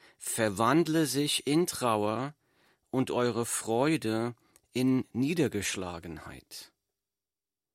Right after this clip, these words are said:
Die Bibel, Jakobus Kapitel vier, Vers neun. So, warum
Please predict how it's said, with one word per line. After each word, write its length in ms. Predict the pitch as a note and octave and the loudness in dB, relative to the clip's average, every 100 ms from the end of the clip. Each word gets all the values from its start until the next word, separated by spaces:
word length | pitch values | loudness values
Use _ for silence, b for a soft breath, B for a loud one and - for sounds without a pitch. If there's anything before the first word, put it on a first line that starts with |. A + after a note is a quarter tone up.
| _ _ _ _ _ _ _ | _ _ _ _ _ _ _
Die 160 | G2+ G#2 | -6 -2
Bibel, 440 | A2+ C3 D3+ D#3 | 0 2 2 2
Jakobus 680 | B2+ A2 - C3+ C3+ D3 - | 0 -4 -2 -2 0 -2 -4
Kapitel 500 | - A2 A#2+ A#2 G#2+ | -6 -6 -6 -4 -4
vier, 580 | - - A#2 C3+ D3 D3+ b b b b | -4 -4 0 0 0 -4 b b b b
Vers 480 | - - A2+ A2 - | -10 0 0 2 0
neun. 500 | G2+ G#2 G#2+ F#2 - _ _ _ _ _ _ _ _ - | 2 2 0 -2 -8 _ _ _ _ _ _ _ _ -2
So, 200 | B2+ A2+ | 0 2
warum 580 | B2 F#3 D#3 F3+ G3 | 2 2 2 2 2